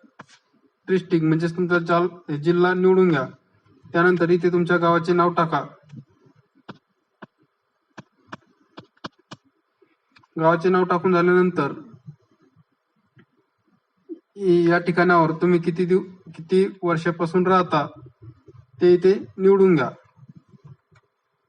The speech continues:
म्हणजेच ती तारीख इथे टाकून घ्यायची आहे. इथे तारीख निवडून झाल्यानंतर खाली डन या ऑप्शनवर क्लिक करा. डन ऑप्शनवर क्लिक केल्यानंतर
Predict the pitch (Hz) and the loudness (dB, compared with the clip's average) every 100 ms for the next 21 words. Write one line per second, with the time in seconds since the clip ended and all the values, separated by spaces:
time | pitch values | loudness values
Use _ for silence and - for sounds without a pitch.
0 | _ _ _ _ _ _ _ _ _ 160 | _ _ _ _ _ _ _ _ _ -4
1 | 170 165 190 180 180 185 196 175 180 175 | -4 -2 -2 0 0 -2 -6 -2 -2 0
2 | 170 190 180 170 165 151 123 - _ _ | -2 0 0 0 -2 -4 -6 -14 _ _
3 | _ _ _ _ _ _ _ _ _ _ | _ _ _ _ _ _ _ _ _ _
4 | _ _ _ _ _ _ _ _ 185 165 | _ _ _ _ _ _ _ _ -6 -2
5 | 151 139 - 160 165 180 180 185 165 165 | -4 -4 -2 -2 -2 0 2 2 2 0
6 | 185 175 143 151 - _ _ _ _ - | 0 -2 -4 -8 -16 _ _ _ _ -20
7 | _ _ _ _ _ _ _ - 175 147 | _ _ _ _ _ _ _ -2 0 -2
8 | - - 147 160 180 156 - 170 170 165 | -4 -14 -4 0 0 -2 -8 -2 0 0
9 | 156 165 180 185 - 190 - 147 - - | 0 -2 -2 -2 -4 -4 -2 -4 -4 -10
10 | - _ _ _ _ _ _ _ _ _ | -20 _ _ _ _ _ _ _ _ _
11 | _ _ 160 175 180 170 185 180 170 185 | _ _ -2 0 0 0 0 0 -2 -4
12 | 180 185 180 180 170 147 | -4 -2 0 0 0 -6